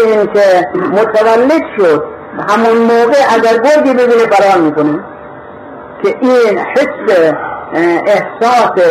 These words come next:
دشمنی و دوستی رو دارن، ولی،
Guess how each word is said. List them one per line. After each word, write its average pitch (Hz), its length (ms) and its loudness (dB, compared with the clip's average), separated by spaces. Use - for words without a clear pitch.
دشمنی 175 600 2
و 165 120 2
دوستی 170 600 0
رو 226 260 2
دارن، 165 580 0
ولی، 160 760 2